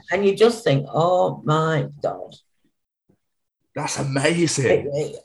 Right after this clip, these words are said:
Speaker 1: I just, whoa. Yeah. That means everything.
Speaker 2: It just shows the work you do in service making a massive difference.
Speaker 1: It just were unbelievable.
Speaker 2: You know, even if it's touching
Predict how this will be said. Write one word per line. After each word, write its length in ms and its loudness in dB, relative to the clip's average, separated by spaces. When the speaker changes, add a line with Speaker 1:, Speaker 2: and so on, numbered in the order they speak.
Speaker 1:
I 120 6
just, 420 2
whoa. 580 4
Yeah. 380 4
That 220 4
means 260 2
everything. 760 0
Speaker 2:
It 100 -14
just 160 -4
shows 320 -2
the 60 -4
work 320 0
you 40 -12
do 100 -6
in 40 -6
service 400 -4
making 260 -4
a 60 -2
massive 340 -4
difference. 560 -8
Speaker 1:
It 280 -2
just 400 0
were 120 4
unbelievable. 960 0
Speaker 2:
You 100 -2
know, 320 -2
even 220 2
if 80 -4
it's 100 -4
touching 680 -4